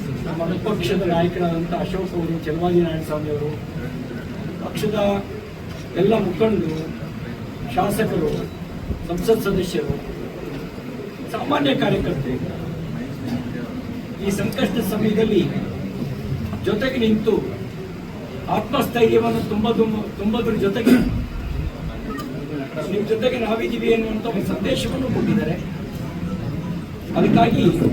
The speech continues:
ಅವರೆಲ್ಲರಿಗೆ ನಾನು ತಮ್ಮ ಮೂಲಕ ಹೃದಯಪೂರ್ವಕ ಧನ್ಯವಾದಗಳನ್ನು ಸಲ್ಲಿಸ್ತೇನೆ. ಜಡ್ಜ್ಮೆಂಟ್ನ ವಿಷಯಕ್ಕೆ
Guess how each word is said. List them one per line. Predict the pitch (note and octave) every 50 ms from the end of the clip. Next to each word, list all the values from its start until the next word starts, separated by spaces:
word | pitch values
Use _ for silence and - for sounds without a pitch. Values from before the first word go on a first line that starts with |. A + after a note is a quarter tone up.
| A#3 G3+ -
ಅವರೆಲ್ಲರಿಗೆ | F3+ F3 F#3+ G3 G3 - - C#4 C4+ C4+ C4
ನಾನು | A#3 G#3+ G3+ G#3+ G#3 F#3+ E3 - - - -
ತಮ್ಮ | - - -
ಮೂಲಕ | C#4 C4+ C4+ B3 A3+ A3 G#3+ - - F3 - - - - - - - - - - - - - - - - - - E3
ಹೃದಯಪೂರ್ವಕ | F3 G3+ A#3 C4+ C#4 C4+ - C4 C4 B3 -
ಧನ್ಯವಾದಗಳನ್ನು | - B3+ G#3+ G#3 G3+ G#3+ A3+ A3 G#3+ G3+ G3 F3 - G3+ G3+ G3 -
ಸಲ್ಲಿಸ್ತೇನೆ. | - E3 F3 F3 - - - - - - - - - - - - - - - - - - - - - - - - - - - - -
ಜಡ್ಜ್ಮೆಂಟ್ನ | F#3 G#3 G3+ - - B3+ B3+ C4 C4+ C4+ C4 B3+
ವಿಷಯಕ್ಕೆ | A#3+ A#3+ - A#3+ A3+ A3+ - - A#3 A#3 A#3+ A#3+ A#3 A3+ -